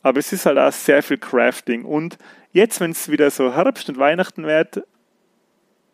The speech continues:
also, was ich jetzt sag, hab ich auch, hat,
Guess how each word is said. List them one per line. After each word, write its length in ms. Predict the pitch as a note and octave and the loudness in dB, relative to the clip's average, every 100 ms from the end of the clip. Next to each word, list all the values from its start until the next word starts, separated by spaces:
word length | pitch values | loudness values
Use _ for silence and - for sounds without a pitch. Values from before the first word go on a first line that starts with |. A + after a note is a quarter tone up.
| _ | _
also, 320 | D#3+ F3+ B2 | 0 2 0
was 160 | D3+ - | -2 0
ich 60 | |
jetzt 220 | E3+ G3+ - | 2 2 2
sag, 260 | E3+ E3+ | 0 2
hab 120 | C#3+ | 0
ich 120 | C#3+ C3+ | 0 4
auch, 280 | C#3 D#3 - _ _ _ | 4 4 -2 _ _ _
hat, 200 | D3+ | -8